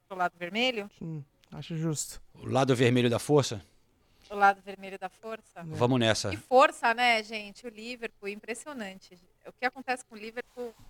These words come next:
Speaker 1: Juro.
Speaker 3: O que acontece com o Origi, né, cara? O cara é um
Speaker 1: Que eu não,
Speaker 3: folclórico.
Speaker 1: o Origi é algo a ser estudado, de verdade. Tem duas coisas que me chamaram muita atenção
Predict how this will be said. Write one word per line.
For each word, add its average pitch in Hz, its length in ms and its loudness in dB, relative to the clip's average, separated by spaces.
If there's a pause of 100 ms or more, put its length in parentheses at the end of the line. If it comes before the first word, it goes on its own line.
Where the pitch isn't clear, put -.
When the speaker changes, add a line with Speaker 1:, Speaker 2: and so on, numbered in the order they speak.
(360)
Speaker 1:
Juro. 233 160 -2
Speaker 3:
O - 40 -2
que 220 100 4
acontece 226 440 6
com 285 100 -2
o - 20 2
Origi, 220 420 2
né, 214 160 2
cara? 110 260 2
O 104 40 -4
cara 175 240 -2
é - 40 -6
um 277 600 -4
Speaker 1:
Que - 80 2
eu - 260 12
não, 285 200 10
Speaker 3:
folclórico. 180 760 10
Speaker 1:
o 113 180 2
Origi 277 420 0 (160)
é 269 420 10 (180)
algo 262 360 10
a 269 60 6
ser 269 180 -8
estudado, 208 920 6 (300)
de 240 160 -12
verdade. 233 600 4
Tem 285 200 -6
duas 349 320 -2
coisas 311 240 -8
que 285 80 -20
me 285 80 -8
chamaram 247 340 4
muita 240 200 -12
atenção 240 500 -6